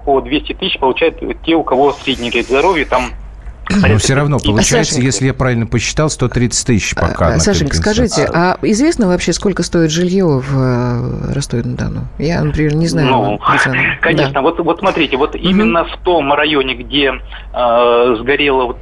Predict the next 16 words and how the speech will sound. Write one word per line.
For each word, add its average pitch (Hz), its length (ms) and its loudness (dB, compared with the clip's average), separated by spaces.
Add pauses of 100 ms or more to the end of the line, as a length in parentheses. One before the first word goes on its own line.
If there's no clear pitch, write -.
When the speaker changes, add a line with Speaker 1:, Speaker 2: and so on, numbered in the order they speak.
Speaker 1:
э, 135 140 0 (120)
ну, 139 280 -2
то 117 240 0
про-, 135 240 0
произошел 135 540 0
этот 123 180 -4
пожар, 202 360 2 (200)
Speaker 3:
Сто 101 180 6
восемнадцать 131 520 2
Speaker 1:
э, - 20 2
Speaker 3:
зданий 143 320 0
Speaker 1:
в, 170 80 2
Speaker 3:
там, 139 160 -2
да, 220 160 -2
домов? 143 340 -4
Speaker 1:
в, 160 220 2